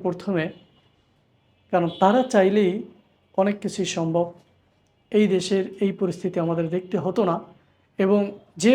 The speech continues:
পরিস্থিতিতে আমরা পড়েছি, দেশ পড়েছে, সেই পরিস্থিতি থেকে ওভারকাম হওয়ার জন্য যে যে উপায়গুলো এবং যে যে ব্যক্তিত্বর দরকার, সেই সেই ব্যক্তিত্ব এবং সেই সেই উপায়গুলোকে আল্লাহ সহজ করে দেন। এটাই, এটাই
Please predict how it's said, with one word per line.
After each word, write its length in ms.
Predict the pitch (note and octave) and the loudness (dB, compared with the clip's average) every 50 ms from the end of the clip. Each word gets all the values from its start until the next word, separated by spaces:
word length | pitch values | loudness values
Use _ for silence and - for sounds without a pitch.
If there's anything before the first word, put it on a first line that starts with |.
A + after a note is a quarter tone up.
| C4+ B3+ C4 | 4 4 2
পরিস্থিতিতে 500 | B3 A#3 A#3 - - A#3+ A3 A3+ G#3+ A#3+ G#3 | 0 0 0 -2 -4 -6 -6 -4 -2 -2 -2
আমরা 140 | F#3+ F#3 F3+ F3+ - | 0 -2 -2 -2 0
পড়েছি, 320 | G3+ G3+ G#3+ G#3 G#3+ G#3 G3+ G#3 F3+ D#3+ F3 | 0 0 0 0 0 -2 -2 -2 -2 -2 -2
দেশ 140 | F3+ G3+ - - - | -2 -2 -4 -4 -2
পড়েছে, 360 | - A#3 G#3 F#3+ G#3 - F3+ F3+ F3 - - _ _ _ _ _ _ | 0 0 0 0 -2 -4 -6 -6 -6 -10 -18 _ _ _ _ _ _
সেই 200 | - - G3+ F#3+ - - | -2 0 0 0 0 -2
পরিস্থিতি 440 | G3 F#3+ A3+ G#3+ - - B3+ G#3 C4 A#3+ B3+ | -2 -2 -2 -4 -4 -8 -8 -8 -6 -6 -6
থেকে 160 | B3 A#3 - G#3+ F3+ | -6 -4 -2 -2 -2
ওভারকাম 400 | F3 F#3+ G#3+ A#3+ B3 - B3 G#3+ E3+ E3 | 0 0 -2 -2 0 -2 -2 -2 0 0
হওয়ার 180 | F3+ F3+ F3+ E3+ | 0 2 2 2
জন্য 160 | F3+ E3+ E3+ D#3+ D3+ - - _ _ _ _ _ _ _ _ _ _ _ - | 0 0 -2 -4 -6 -8 -14 _ _ _ _ _ _ _ _ _ _ _ -10
যে 240 | E3+ D#3+ G3 G3+ G#3 G#3 G#3 | -4 2 4 6 6 6 6
যে 100 | A#3+ A#3+ B3 B3 B3 - - G3+ | 4 4 4 4 2 -2 -4 -6
উপায়গুলো 460 | - - G#3+ G#3+ G#3+ G3 G#3 G3+ G#3 A3 A3 G3+ F3+ | -2 0 0 2 2 0 0 0 0 0 0 -2 -2
এবং 120 | F3 F#3 F3+ F3+ F3 | -2 -2 -2 -2 -2
যে 80 | F#3 F3+ F#3 | -2 0 0
যে 60 | F#3 F3 F3 | -2 -2 -2
ব্যক্তিত্বর 520 | F3 F3 F3 - B3 A#3+ - - B3 A3 A3 E3 E3+ | -4 -6 -6 -8 -8 -8 -4 -4 -4 -4 -2 2 2
দরকার, 320 | F3 E3+ F3 - E3+ E3+ - - - - _ - _ _ _ _ _ _ _ _ _ _ _ _ _ _ _ | 2 2 2 0 -2 -2 -2 -6 -12 -20 _ -20 _ _ _ _ _ _ _ _ _ _ _ _ _ _ _
সেই 220 | - - A3 G#3+ G#3 | -4 0 0 0 0
সেই 140 | - A3+ G3 E3+ | 0 -2 -2 -2
ব্যক্তিত্ব 340 | F#3+ F#3 - - G#3+ G#3 - G#3+ F3+ | -4 -4 -4 -6 -8 -4 -2 -2 -2
এবং 100 | E3+ F3+ E3+ - | -2 -2 -4 -4
সেই 120 | - F3+ F3+ | -4 -4 -2
সেই 120 | - G3 F3+ F3+ | 0 -2 -2 0
উপায়গুলোকে 440 | E3+ G3+ G3 F#3 G3 F#3 F3+ F3+ E3+ | 0 0 0 0 0 -2 -2 -2 -2
আল্লাহ 160 | D#3+ E3 E3+ E3 - - | -2 -2 -2 -4 -2 -2
সহজ 220 | F#3+ G3+ G#3+ G#3 - - | -2 -2 -2 -4 -4 -2
করে 140 | F#3 F3+ E3+ F3 | -2 0 0 -2
দেন। 120 | F#3 G#3+ A#3 - _ _ _ _ _ _ _ _ _ - | -4 -4 -8 -14 _ _ _ _ _ _ _ _ _ -2
এটাই, 320 | A3+ A3+ A#3 A#3 G#3+ G#3 G#3 G3+ - - - - - | -2 0 2 4 4 4 2 0 -4 -10 -10 -6 -4
এটাই 200 | G3+ G#3 G#3+ G3+ | 0 2 4 4